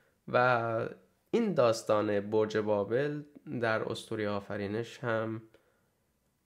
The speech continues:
باز اشاراتی به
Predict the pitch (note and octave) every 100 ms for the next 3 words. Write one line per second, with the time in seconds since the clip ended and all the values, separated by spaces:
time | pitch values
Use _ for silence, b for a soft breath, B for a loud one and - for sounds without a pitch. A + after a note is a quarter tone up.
0 | _ _ _ _ _ - A2+ A2+ G#2+ G#2+
1 | G#2+ - - - _ _ _ _ _ _
2 | _ _ _ _ _ _ _ _ - -
3 | A#2 G#2+ A2+ A2+ A2+ G#2 G#2 G2+ G2